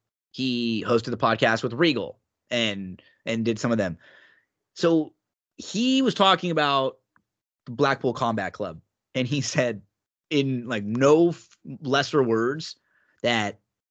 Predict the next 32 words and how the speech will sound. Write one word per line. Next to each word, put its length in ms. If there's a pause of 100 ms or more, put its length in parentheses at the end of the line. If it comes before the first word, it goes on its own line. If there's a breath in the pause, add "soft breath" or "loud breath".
(120)
that 160
was 120
one 120
of 40
the 60
worst 440
ideas 400
they've 120
ever 200
had 180
in 80
A 60
E 140
W, 380
was 140
putting 260
those 180
guys 220
together. 440 (440)
And 140
it, 120
it's 180
not 180
because 380
they've 260
ever 220
had 280
bad 220
matches. 600 (260 soft breath)
It's 160
not 220
because 720